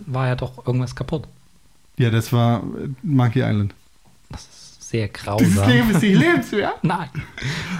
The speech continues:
Speaker 2: Du hast alle Videospiele der Geschichte, aber du kriegst keine neuen,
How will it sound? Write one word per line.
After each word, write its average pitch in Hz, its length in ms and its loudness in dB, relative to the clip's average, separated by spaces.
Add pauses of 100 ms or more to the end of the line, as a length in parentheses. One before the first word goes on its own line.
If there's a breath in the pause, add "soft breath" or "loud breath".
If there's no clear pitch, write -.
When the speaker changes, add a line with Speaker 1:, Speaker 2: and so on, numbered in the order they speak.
(200 loud breath)
Speaker 2:
Du 123 100 2
hast 123 220 -2
alle 123 260 2
Videospiele 127 520 4
der 123 100 4
Geschichte, 117 540 0
aber 127 160 2
du 131 40 4
kriegst 135 200 0
keine 147 180 4
neuen, 101 380 2